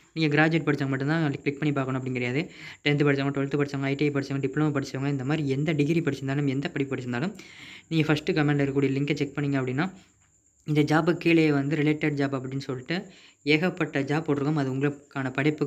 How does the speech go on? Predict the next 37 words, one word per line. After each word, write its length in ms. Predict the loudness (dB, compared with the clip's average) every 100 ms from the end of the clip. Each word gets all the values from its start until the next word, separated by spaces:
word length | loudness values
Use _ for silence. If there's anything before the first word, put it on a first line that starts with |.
| -4
உங்களோட 480 | -4 -2 2 4 4
படிப்புக்கு 400 | 2 0 2 0
ஏத்த 120 | 0
மாதிரி, 180 | 0 0
உங்களோட 240 | 2 0 0
எக்ஸ்பீரியன்ஸ்க்கு 440 | -2 0 0 0
ஏத்த 100 | -2
மாதிரி 200 | -2 -2 -4 -14 -20 -20 -4
ஏகப்பட்ட 360 | 0 2 2 2
ஜாப், 220 | 0 2
ஏதாவது 220 | 2 4
ஒரு 80 | 2
ஜாப் 160 | -2 -2
கண்டிப்பா 360 | -2 0 0
இருக்கும். 200 | 0 -2
So, 160 | -4 -4
மறக்காம 460 | -2 -2 -2 -4 -4
கிளிக் 180 | -6
பண்ணி 160 | -4 -4
செக் 160 | -4 -6
பண்ணி 160 | -6
பாருங்க. 280 | -4 -4 -2
அது 120 | -2
ரொம்ப 180 | -2 -4
யூஸ்ஃபுல்லா 220 | -4 -2
இருக்கும். 280 | -2 0 -2 -2 -16 -20 -18 2
மேலே 300 | 4 6 4
குறிப்பிட்டுள்ள 420 | 2 2 2 2
வேலை 240 | 2 2
வாய்ப்புக்கு 280 | 0 0 -2
தேவையான 400 | 0 0 0 0
அனைத்து 240 | 0 0
தகவல்களையும் 560 | -2 0 0 2 2 2
படித்து 280 | 2 2 2
பார்த்துவிட்டு 400 | 2 0 -2 -2
நிறுவனத்திற்கு 560 | -2 0 0 0 0 2
அலையுங்கள். 400 | 2 4 4